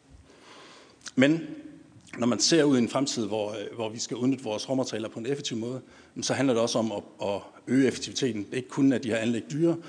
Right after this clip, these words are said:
men de er også meget lidt effektive. Og, og den mest energieffektive elektrolyseteknologi, der findes i dag, det er en teknologi, der hedder højtemperaturelektrolyse. Og, øhm, og det er en teknologi, vi har arbejdet med siden,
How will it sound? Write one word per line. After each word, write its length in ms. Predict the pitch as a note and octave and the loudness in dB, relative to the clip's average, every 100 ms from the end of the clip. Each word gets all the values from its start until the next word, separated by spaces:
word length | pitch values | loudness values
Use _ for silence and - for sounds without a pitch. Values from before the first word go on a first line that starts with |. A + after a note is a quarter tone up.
| - - | -18 -10
men 120 | A#2+ | -4
de 80 | A#2+ | 0
er 40 | |
også 180 | A#2 A#2 | 0 2
meget 200 | A2+ A#2+ | 2 2
lidt 160 | A2 A#2+ - - - | 0 -4 -8 -18 -12
effektive. 420 | G2 - - G2+ - _ _ _ - - - - - - | -8 -8 -8 -12 -18 _ _ _ -20 -20 -20 -20 -20 0
Og, 180 | A2+ - | 0 4
og 80 | G#2+ | 4
den 120 | B2 | 6
mest 400 | E3+ C#3+ - - - - | 6 4 0 -8 -10 -4
energieffektive 520 | A2+ D#3+ D#3 - A#2+ | 4 6 6 4 0
elektrolyseteknologi, 440 | A2 A2 C3 A#2 G#2 | 0 -2 -4 -4 -4
der 80 | G2+ | -2
findes 460 | - D3+ E3 - | 2 4 4 2
i 60 | - | 0
dag, 200 | C#3+ D#3 - - - - | 0 0 -8 -20 -18 -4
det 60 | |
er 40 | B2 | -2
en 40 | |
teknologi, 240 | A#2 A2+ A2 | 0 0 0
der 60 | |
hedder 100 | G#2+ | -2
højtemperaturelektrolyse. 880 | A2+ G#2+ G#2 - G#2+ G2+ A2 A2 G#2 - _ _ _ - - - | -2 -6 -8 -8 -8 -8 -10 -10 -14 -20 _ _ _ -20 -20 -20
Og, 420 | - A#2 A#2 A2+ | -4 -2 0 0
øhm, 220 | G#2+ G#2 G2 | -2 -4 -4
og 120 | A#2+ | -2
det 60 | D3 | 2
er 20 | |
en 60 | C3+ | 2
teknologi, 240 | A#2+ B2 | 2 0
vi 100 | A2+ | 2
har 80 | A#2 | 2
arbejdet 300 | A2+ A2+ G#2+ | 2 2 -2
med 240 | G#2 G2+ | -2 -2
siden, 520 | G2 - A#2 A2+ A#2+ | -2 -6 -2 -2 -4